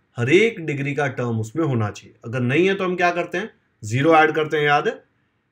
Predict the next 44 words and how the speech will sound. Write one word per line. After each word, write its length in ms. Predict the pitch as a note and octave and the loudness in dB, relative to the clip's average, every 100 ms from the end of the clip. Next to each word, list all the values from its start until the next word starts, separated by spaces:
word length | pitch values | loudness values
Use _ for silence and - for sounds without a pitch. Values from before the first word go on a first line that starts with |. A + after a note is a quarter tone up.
| _ _ _ | _ _ _
Fortunately 520 | C#3+ D#3 G#3+ G#3 F3+ A#3 - _ | -4 0 2 2 2 -4 -6 _
फर्स्ट 420 | - E3+ A3 A3+ | -2 2 2 0
क्वेश्चन 360 | - F3+ F#3+ F#3 | 2 2 2 2
में 100 | F#3+ | 2
उसने 260 | F3 F3+ | 2 2
ऐसा 220 | D#3+ D#3+ A3 - _ C#3 | 2 0 -2 -4 _ 0
डायरेक्ट 360 | D3+ G#3 G3+ | 2 4 2
इंडेक्स 320 | E3 D#3+ E3 | 2 2 0
फॉर्म 180 | - D3+ | -2 -2
में 140 | D3 C3+ | 0 0
दिया 140 | A2+ | 2
है, 40 | |
इसमें 180 | A2 C#3+ | 0 -2
सारे 280 | D#3 D#3+ F3 | 0 4 6
डिग्री 200 | F3 D#3+ | 6 4
के 100 | D#3+ | 2
टर्म्स 280 | D#3 C3 A#2 | 2 0 0
है। 60 | A2 | -2
देखो 200 | A#2 D#3 | -2 -2
यहाँ 140 | C#3+ | -2
पे 120 | D3 | -2
टू 500 | C3+ B2+ - _ C#3 | -4 -6 -12 _ -6
डिग्री 280 | C#3+ D3+ D#3 | -4 -2 0
है, 140 | D#3 F3 F3 _ _ - | 0 -2 -4 _ _ -6
यहाँ 180 | A#2 | -4
पे 100 | A#2 A#2 | -2 -2
वन 220 | B2+ D3 | 0 0
है 80 | F#3 F#3+ _ _ | -2 -4 _ _
और 100 | B2 | -8
टेन 220 | C#3+ C#3 | -4 -4
के 120 | C#3+ | -2
साथ 200 | D3+ D3+ D3+ - | -2 -2 -4 -6
m 120 | C3+ B2+ | -6 -2
ज़ीरो 320 | A2+ G#2+ F#2+ | 0 0 -2
है, 60 | - _ _ - | -10 _ _ -16
तो 60 | |
टू 180 | C#3 D#3 | -4 -2
से 120 | D#3+ | 2
लेके 180 | E3+ E3+ | 2 2
ज़ीरो 280 | D3 C3+ D#3 | 0 0 0
तक 200 | D#3+ G3 | 0 -4
सब 240 | - D3+ - | -4 -6 -2
टर्म्स 280 | D#3+ D#3+ | -2 -2
है, 60 | F3 | -4